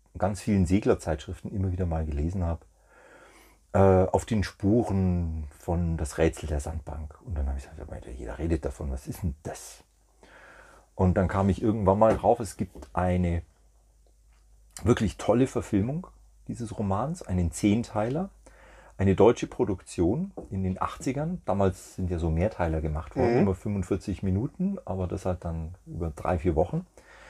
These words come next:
Speaker 1: Und ganz, ganz tolle Verfilmung im, in der Nordsee.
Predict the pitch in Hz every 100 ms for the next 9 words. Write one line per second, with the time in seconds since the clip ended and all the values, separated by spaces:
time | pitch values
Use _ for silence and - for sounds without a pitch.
0 | - - - - - - 95 95 92 -
1 | _ _ _ _ _ - 135 - 151 -
2 | 156 - 107 - 101 151 185 _ _ -
3 | 98 95 95 95 92 95 90 80 90 -